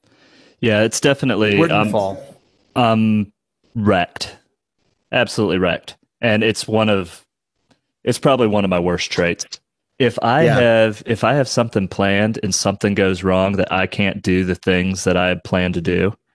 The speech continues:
Speaker 1: my mood's awful. I'm terrible with it.
Speaker 2: Yeah.
Speaker 1: And I think I've gotten faster. And this is where turning gratitude into a habit and a state of mind versus, okay, I, I need to consciously take time out and, like, think about what I'm doing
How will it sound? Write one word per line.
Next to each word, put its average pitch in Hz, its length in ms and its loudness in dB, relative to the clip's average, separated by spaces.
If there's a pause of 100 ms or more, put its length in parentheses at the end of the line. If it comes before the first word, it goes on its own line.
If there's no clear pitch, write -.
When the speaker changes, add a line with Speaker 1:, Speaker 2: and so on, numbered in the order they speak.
(160)
Speaker 1:
my 165 120 2
mood's 160 320 0
awful. - 500 -2
I'm 117 140 -4
terrible 127 560 -2
with - 160 -10
it. - 220 -16
Speaker 2:
Yeah. 113 320 -2
Speaker 1:
And 110 400 0 (400)
I 131 100 2
think 196 260 0
I've 143 160 2
gotten 123 320 0
faster. 95 1000 -2
And 110 140 2
this 135 180 0
is 139 120 -2
where 120 160 2
turning 104 380 -2
gratitude 95 600 0
into 92 360 0
a 87 100 0
habit 90 400 0
and 95 80 -6
a 85 80 -4
state 92 320 0
of 87 100 -2
mind 87 460 0
versus, 85 840 -2 (340)
okay, 95 280 0
I, 90 220 0 (140)
I 104 120 0
need 98 180 0
to 90 40 -6
consciously 92 920 -2
take - 340 -4
time 90 340 -2
out 87 240 -2
and, 90 120 -6
like, 85 220 -4
think 90 200 -4
about 90 180 0
what 87 100 -4
I'm 85 80 -8
doing 90 260 -4